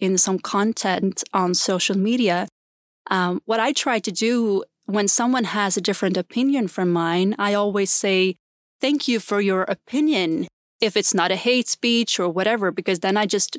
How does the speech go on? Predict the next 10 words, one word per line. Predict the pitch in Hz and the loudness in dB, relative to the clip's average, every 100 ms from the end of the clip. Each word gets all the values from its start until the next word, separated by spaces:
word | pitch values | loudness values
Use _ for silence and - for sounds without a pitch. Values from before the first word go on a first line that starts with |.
| - | -2
take | 196 175 | -2 0
that | 170 - | -2 0
comment | 180 170 185 | 0 0 0
away, | 277 302 170 - _ _ _ - | 0 0 0 -6 _ _ _ -4
uh, | 196 180 175 _ _ _ _ _ - | 0 0 -2 _ _ _ _ _ -4
because | 214 196 | 0 0
I | 185 | 0
have | 180 190 | 0 0
a | |
responsibility | 185 180 196 180 190 226 302 220 170 185 | -2 -2 0 0 0 0 0 2 0 -2